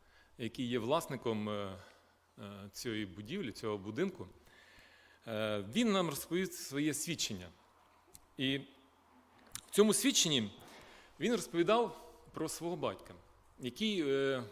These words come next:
будучи восьмилітньою дитиною, і сам з України був, але він,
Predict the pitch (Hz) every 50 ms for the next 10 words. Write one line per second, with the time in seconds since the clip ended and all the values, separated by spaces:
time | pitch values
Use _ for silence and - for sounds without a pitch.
0 | - - 107 123 180 180 165 - - - 156 147 131 120 147 - - 147 151 160
1 | 185 175 - 147 143 139 135 131 123 117 127 131 - 208 226 175 131 117 98 87
2 | - - - - _ _ - _ _ - - _ - _ - - 120 120 120 117
3 | 117 120 117 113 120 - - - - - - - - - - - - - - -
4 | 151 147 139 113 135 131 - - 147 180 226 240 196 127 107 113 110 113 113 110
5 | - - 117 117 127 127 123 117 113 156 190 165